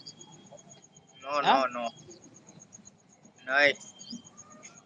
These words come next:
Speaker 2: એવું છે ભાઈ, તમે પણ ભાવનગર થી છો? હા ભાઈ, અમે પણ ભાવનગર થી છીએ મારા ભાઈ.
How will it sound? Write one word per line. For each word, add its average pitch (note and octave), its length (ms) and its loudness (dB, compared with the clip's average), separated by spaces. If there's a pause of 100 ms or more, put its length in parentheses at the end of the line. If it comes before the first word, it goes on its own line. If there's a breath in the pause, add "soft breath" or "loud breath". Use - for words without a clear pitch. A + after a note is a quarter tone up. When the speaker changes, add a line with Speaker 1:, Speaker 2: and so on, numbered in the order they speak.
(2500)
Speaker 2:
એવું G#3+ 240 6
છે F3+ 160 2 (300)
ભાઈ, G3+ 280 12
તમે G#3+ 300 8
પણ A3 220 8
ભાવનગર G3+ 440 10
થી G#3 200 2
છો? A3 200 4
હા F#3+ 260 12
ભાઈ, G3 220 12
અમે G#3 180 6
પણ G3+ 220 6
ભાવનગર G3+ 440 8
થી G3 160 -2
છીએ G3 240 2
મારા F3 240 6
ભાઈ. B2 220 -4